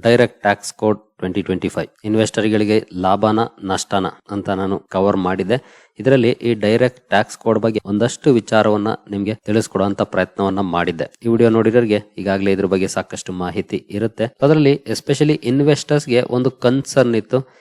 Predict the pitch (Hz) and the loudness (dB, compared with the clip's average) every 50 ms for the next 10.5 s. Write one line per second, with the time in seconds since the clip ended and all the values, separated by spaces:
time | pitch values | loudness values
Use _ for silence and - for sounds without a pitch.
0 | _ _ _ 117 120 120 123 127 - _ _ - 120 113 - - - 147 143 - | _ _ _ 0 2 2 2 2 0 _ _ -6 -6 -4 -4 -4 -2 -2 -2 0
1 | - 135 123 120 127 143 - - - 113 113 107 120 - - 110 110 110 107 - | -2 -4 -4 -2 -2 -4 -4 -2 -2 -4 -2 0 -2 -2 -2 -2 -4 -4 -2 -2
2 | 123 120 - - 113 107 113 113 110 104 - 110 104 107 104 131 117 104 - 95 | -2 -2 0 -2 -2 0 2 2 2 2 2 2 2 2 2 0 0 0 0 -2
3 | 104 101 95 101 107 104 101 98 95 95 92 87 85 87 85 80 - - 82 82 | -2 -2 0 2 2 2 2 2 0 -2 0 0 0 0 -2 -4 -4 -4 -4 -4
4 | 80 78 78 - 82 - _ - - _ _ _ _ - 117 127 131 127 123 120 | -4 -8 -12 -14 -14 -14 _ -20 -20 _ _ _ _ 0 2 2 4 4 4 2
5 | 120 110 107 110 101 - - 113 120 120 - 139 131 123 - 120 113 - - - | 2 2 0 -2 -2 -2 -4 -6 -6 -2 -2 -2 -2 -2 -2 -2 -2 -2 -4 -12
6 | - - - - 110 - - 117 113 113 120 131 117 117 123 - - 120 120 117 | -16 -12 -8 -8 -4 0 0 0 2 4 4 4 4 2 -2 -2 -4 -2 0 0
7 | 120 - - - - 107 101 107 123 135 127 120 123 123 117 - 120 110 110 104 | 0 -2 -2 -2 0 2 4 4 4 2 2 2 2 2 2 0 0 2 2 2
8 | 110 113 - _ - 117 131 139 139 127 - 139 123 - - - 110 107 107 113 | 2 0 -4 _ -2 0 2 2 2 2 0 -2 -2 -2 -4 -2 0 2 2 2
9 | 120 123 135 127 127 131 127 - - 113 107 117 117 120 123 120 113 117 113 113 | 2 4 2 2 2 0 -2 -2 0 0 0 0 2 2 4 4 4 2 2 2
10 | 113 113 113 110 110 107 107 107 - | 0 0 0 0 0 0 -2 -2 -2